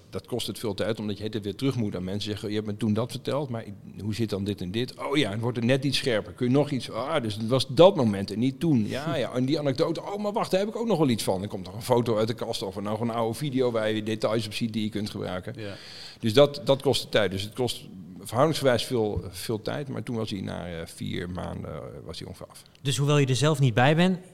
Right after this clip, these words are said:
Speaker 3: inspireer je af en toe ook weer mensen die er wel bij zijn geweest om met nieuwe verhalen te komen, die,
Speaker 1: Ja.
Speaker 3: die bij hun misschien op de achtergrond zijn
Speaker 1: Ja.
Speaker 3: verdwenen?
Speaker 1: Ja, ik kan nu wel vertellen, ik was bij, eh, bij Ron Vlaar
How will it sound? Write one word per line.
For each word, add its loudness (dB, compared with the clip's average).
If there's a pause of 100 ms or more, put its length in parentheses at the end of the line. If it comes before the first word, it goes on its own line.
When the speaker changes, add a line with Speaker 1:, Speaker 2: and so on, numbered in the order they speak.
(480)
Speaker 3:
inspireer 4
je 6
af 4
en -2
toe 0
ook 4
weer 4
mensen 4
die 4
er 4
wel 4
bij 2
zijn 0
geweest 0 (380)
om 2
met 2
nieuwe 8
verhalen 4
te -10
komen, -2
die, 0
Speaker 1:
Ja. 0
Speaker 3:
die 2
bij 8
hun 6
misschien 4
op 2
de 0
achtergrond 0
zijn 2
Speaker 1:
Ja. 0
Speaker 3:
verdwenen? 4 (180)
Speaker 1:
Ja, -8
ik -2
kan 6
nu 8
wel 6
vertellen, 2
ik 2
was 4
bij, 2
eh, 0
bij 0
Ron 2
Vlaar -2